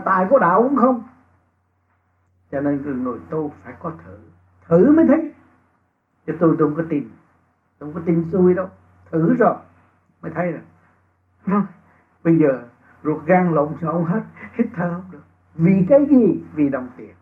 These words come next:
Thì tâm con hướng ngoại đâu có hướng nội. Nếu tâm con hướng nội thì mấy ngàn đó ăn chung gì?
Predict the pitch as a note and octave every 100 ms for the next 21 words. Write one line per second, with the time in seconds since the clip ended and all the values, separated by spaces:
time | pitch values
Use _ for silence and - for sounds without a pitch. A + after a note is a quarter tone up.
0 | _ _ _ _ _ _ _ _ _ _
1 | _ _ - - G3 A#3 A3+ A#3 A3+ C4
2 | C#4+ F3 D#3+ F#3+ G#3+ A#3 A#3 B3+ A#3+ D3
3 | D3+ - _ - E3+ G#3 F#3 G3 G#3 G3
4 | G#3 G#3+ C#3 D#3+ E3 D3 F#3 G#3+ D#3+ D3+
5 | F3 A3+ G3 G#3 G3+ F#3+ C#3+